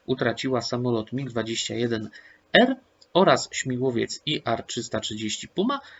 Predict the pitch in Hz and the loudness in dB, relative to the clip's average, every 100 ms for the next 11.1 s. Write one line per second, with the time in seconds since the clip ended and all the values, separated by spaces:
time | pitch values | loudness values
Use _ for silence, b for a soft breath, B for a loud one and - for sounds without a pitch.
0 | B 131 170 175 269 294 247 - 135 117 | B -2 0 2 0 0 -2 -4 -4 -4
1 | 160 208 - 151 185 123 147 175 123 156 | -2 0 0 0 0 0 0 0 -2 0
2 | 190 127 110 160 190 - 117 165 - 107 | 2 0 0 -2 -2 0 0 0 -2 0
3 | 180 240 - 226 294 285 - 139 123 110 | 0 0 -2 2 2 2 0 2 2 0
4 | - 175 233 - 170 - - 262 226 135 | 2 2 2 0 0 0 4 6 6 4
5 | 110 156 - 233 220 _ - 110 107 113 | 2 -2 -2 -2 -4 _ -8 -6 -2 0
6 | 110 - 120 117 113 - - 127 185 240 | 0 0 2 4 2 0 0 4 6 4
7 | 262 B B B - 117 117 110 110 110 | 0 B B B -4 -2 0 -2 -2 -2
8 | 107 107 107 110 107 135 123 117 110 107 | -4 -4 -2 -2 0 0 -2 -6 -6 -4
9 | 107 104 104 170 190 170 160 b b _ | -6 -6 -2 2 2 2 -2 b b _
10 | _ _ _ - 233 208 110 104 104 - | _ _ _ 4 8 8 6 0 -6 -10